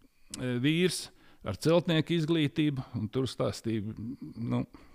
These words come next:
tādas anekdotas, nu, kā teikt, nu, <laughs> ka viņš vienkārši gulējis gultā un, un, un pieņēmis pasūtījumus, vai ne, un rakstījis. Tas, nu, jau galvenais jau tu-, bija to, eh,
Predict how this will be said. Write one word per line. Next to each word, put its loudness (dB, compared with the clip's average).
tādas 2
anekdotas, 2
nu, -2
kā -6
teikt, -12
nu, 2
<laughs> -18
ka -10
viņš -8
vienkārši 4
gulējis 4
gultā 2
un, 4
un, 0
un 4
pieņēmis 0
pasūtījumus, -2
vai -12
ne, -10
un -8
rakstījis. -6
Tas, -8
nu, -4
jau -6
galvenais 2
jau -2
tu-, -10
bija -4
to, 2
eh, -6